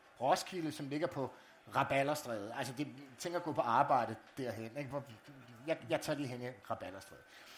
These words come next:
Og han forsker jo så i dansk musikhistorie. Og Aarhus Universitetsforlag, de har jo nogle rigtig gode idéer og nogle gode grafikere. Så de, hvad hedder det, øh, udgiver en serie, altså det er sådan noget m-, method-agtigt noget, ikke? Øh,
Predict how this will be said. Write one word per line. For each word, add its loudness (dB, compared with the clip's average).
Og 2
han 4
forsker 4
jo 2
så 2
i 2
dansk 0
musikhistorie. -4
Og 12
Aarhus 6
Universitetsforlag, 0
de -2
har 6
jo 2
nogle 0
rigtig 0
gode 0
idéer 8
og 10
nogle 2
gode 4
grafikere. 4
Så -8
de, 0
hvad 6
hedder 8
det, 6
øh, 4
udgiver -2
en -2
serie, 2
altså -6
det 0
er 0
sådan -4
noget -2
m-, -6
method-agtigt 2
noget, 2
ikke? -2
Øh, 2